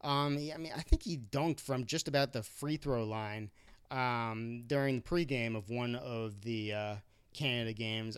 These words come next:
I mean, his, his entire high school, he was, he was a mixtape sensation. There's never been anyone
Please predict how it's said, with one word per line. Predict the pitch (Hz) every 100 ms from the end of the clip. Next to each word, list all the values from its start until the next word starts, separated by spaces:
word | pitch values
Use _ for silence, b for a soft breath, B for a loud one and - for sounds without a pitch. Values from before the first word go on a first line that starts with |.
| 143
I |
mean, | 139 139 135
his, | 139 143 151 170 139 -
his | 156
entire | 165 202 220 156
high | 139 139
school, | - 143
he | 127 147
was, | 139 131 120 - B B -
he | 220
was | 190
a | 156
mixtape | 135 147 - 147 117 -
sensation. | 113 98 - 131 123 - 101
There's | 113
never | 135 147 143
been | 127 123 - - b b b -
anyone | 175 180 160 139 127 117 110 104